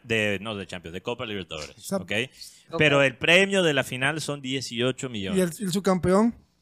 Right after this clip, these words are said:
Speaker 1: Y el, el subcampeón, no sé cuánto gana, pero si,
Speaker 2: Creo que son como, como diez millones.
Speaker 1: si Flamengo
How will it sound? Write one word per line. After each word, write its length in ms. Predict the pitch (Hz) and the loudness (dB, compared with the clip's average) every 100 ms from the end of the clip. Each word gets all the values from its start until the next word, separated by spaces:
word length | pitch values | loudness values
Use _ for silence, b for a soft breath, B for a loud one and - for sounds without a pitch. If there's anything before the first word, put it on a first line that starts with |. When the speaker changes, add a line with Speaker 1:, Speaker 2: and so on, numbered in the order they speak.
| b b | b b
Speaker 1:
Y 140 | 151 | -2
el, 140 | 170 - - - | 0 -2 -8 -2
el 240 | 160 170 | 0 0
subcampeón, 760 | - 185 - 180 170 170 151 151 | -6 -10 -4 -6 -4 -4 -4 -4
no 80 | 117 | -6
sé 160 | 131 | -8
cuánto 340 | - 123 123 135 | -8 -12 -10 -4
gana, 380 | 117 117 120 - _ | -4 -4 -8 -14 _
pero 320 | 120 117 117 | -2 0 -2
si, 560 | 113 - 110 107 104 - _ | -6 -6 -6 -6 -8 -14 _
Speaker 2:
Creo 180 | 190 | -12
que 160 | 170 185 | -4 -2
son 120 | 175 | 0
como, 260 | 196 196 165 | 0 -2 -4
como 300 | 190 180 170 | -4 -2 0
diez 180 | 190 202 | 2 2
millones. 160 | 202 | 2
Speaker 1:
si 40 | 190 | 2
Flamengo 480 | 127 131 151 175 | 2 4 2 2